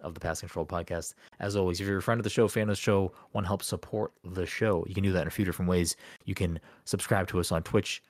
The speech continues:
follow us on social media at Pass Controller, and subscri-, uh, leave us a review on Apple Podcasts. That really helps us. So if you're listening right now, at this point right now, if you are still listening to us at this episode and you haven't left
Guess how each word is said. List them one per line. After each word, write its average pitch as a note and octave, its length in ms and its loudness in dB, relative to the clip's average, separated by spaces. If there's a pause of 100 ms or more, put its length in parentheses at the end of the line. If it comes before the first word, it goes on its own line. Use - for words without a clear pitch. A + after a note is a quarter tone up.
(160)
follow F#2 280 4
us E2+ 120 0
on F2 100 -2
social F#2+ 280 -4
media F#2 360 0
at G#2 220 -6
Pass F#2 200 -4
Controller, A#2+ 480 -2 (320)
and A#2+ 360 0 (500)
subscri-, - 360 -4
uh, A2 180 4
leave C#3 160 2
us D#3 100 -8
a C3 60 2
review A#2+ 300 0 (440)
on G2+ 240 2
Apple A2 240 -2
Podcasts. - 480 -8
That F2+ 160 0
really G2+ 160 4
helps A#2 240 0
us. - 280 -4
So - 140 -2
if D#2+ 60 0
you're G#2+ 80 6
listening E3 280 4
right A#2+ 200 4
now, A#2+ 180 4
at G#2 100 0
this A#2 140 2
point B2+ 300 0
right A2 200 2
now, E2+ 260 -6 (300)
if A2 100 -6
you B2+ 100 6
are D3+ 60 8
still C3+ 240 4
listening G2+ 260 0
to E2+ 140 -4
us - 300 -8 (160)
at F2+ 100 -8
this A#2 140 0
episode - 460 -4 (300)
and F2+ 160 -4
you C3+ 220 -2 (360)
haven't G#2 460 -2 (380)
left F#2+ 360 -4